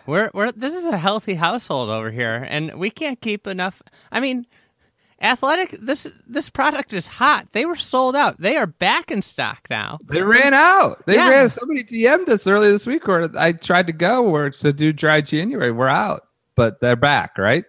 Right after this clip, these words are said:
Speaker 1: Yeah, they're back in stock. And, uh,
Speaker 2: That
Speaker 1: get on, get on the train. It's good. It's just good to have in the house. I'm telling you,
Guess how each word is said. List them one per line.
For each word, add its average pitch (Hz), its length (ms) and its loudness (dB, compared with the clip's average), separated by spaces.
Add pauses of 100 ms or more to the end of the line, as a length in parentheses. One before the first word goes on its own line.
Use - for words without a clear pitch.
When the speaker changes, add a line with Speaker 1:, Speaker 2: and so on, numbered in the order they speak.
Speaker 1:
Yeah, 170 200 0
they're 160 160 0
back 240 320 -2
in 175 80 -2
stock. 123 460 -6 (260)
And, 135 340 -4
uh, 131 480 0
Speaker 2:
That - 180 -20 (340)
Speaker 1:
get 247 120 -4
on, 311 260 -6
get 285 140 -6
on 330 140 -4
the 349 80 -6
train. 254 540 -4
It's 208 180 -4
good. 311 300 0
It's - 160 -4
just - 240 -6
good 311 180 2
to 311 120 0
have 240 380 2
in 190 120 -4
the 175 100 -2
house. 226 340 -2
I'm 160 160 -4
telling 262 360 -4
you, 107 160 -8